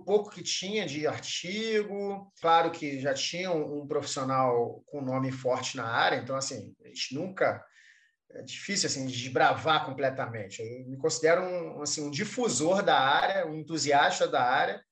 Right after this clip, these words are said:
mas já existia o profissional, é, já, gra-, graças a Deus, vivo ainda, o doutor Valdecir Castilho. Já trabalhava nessa área e era um dos poucos, assim.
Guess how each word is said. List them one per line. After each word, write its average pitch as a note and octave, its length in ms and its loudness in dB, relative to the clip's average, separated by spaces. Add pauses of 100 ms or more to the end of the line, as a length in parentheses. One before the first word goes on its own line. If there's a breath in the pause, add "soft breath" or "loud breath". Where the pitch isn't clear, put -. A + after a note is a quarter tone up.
mas C3+ 200 4
já D#3 120 4
existia E3 560 2
o E3+ 100 4
profissional, D3+ 960 0 (760)
é, A2 320 -2
já, A2+ 300 -2
gra-, B2+ 480 -2
graças - 360 -2
a A#2 40 -4
Deus, A2+ 280 -6
vivo C3+ 400 -4
ainda, D#3 280 0
o C#3 40 -2
doutor C3+ 260 -4
Valdecir D3 480 0
Castilho. C#3 720 -2 (140)
Já D#3 100 2
trabalhava E3 760 4
nessa D#3 280 -2
área D#3+ 600 2
e C3+ 120 -6
era G3 180 0
um A3+ 100 -6
dos A#3 180 -6
poucos, D#3+ 460 2
assim. A#2 280 -6